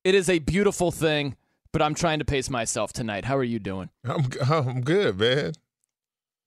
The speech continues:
Speaker 2: I'm okay.
Speaker 1: How much of the N-, N F L draft festivities did you take in?
Speaker 2: <sighs> Ugh. I watched the first round, um,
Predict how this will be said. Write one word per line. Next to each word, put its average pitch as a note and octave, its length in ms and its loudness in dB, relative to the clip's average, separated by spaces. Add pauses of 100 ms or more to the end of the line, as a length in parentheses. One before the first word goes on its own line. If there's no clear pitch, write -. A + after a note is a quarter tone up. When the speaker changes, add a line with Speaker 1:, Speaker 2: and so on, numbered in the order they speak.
(300)
Speaker 2:
I'm F3 180 0
okay. A#3 440 2 (500)
Speaker 1:
How G#3 180 2
much B3 540 0
of F#3+ 240 2
the F3 200 2
N-, E3+ 120 2 (100)
N F3 140 2
F E3+ 160 -2
L E3 160 4
draft C#3 640 -2
festivities A#2 960 -2 (320)
did C#3 220 -4
you C3 60 -6
take B2+ 360 -2
in? G2+ 300 -4
Speaker 2:
<sighs> - 40 -12
Ugh. A#2+ 1400 -4 (260)
I A#2 80 0
watched D3 380 0
the G#2+ 200 0
first - 680 -4
round, G2 920 -2 (1300)
um, D2+ 1300 -8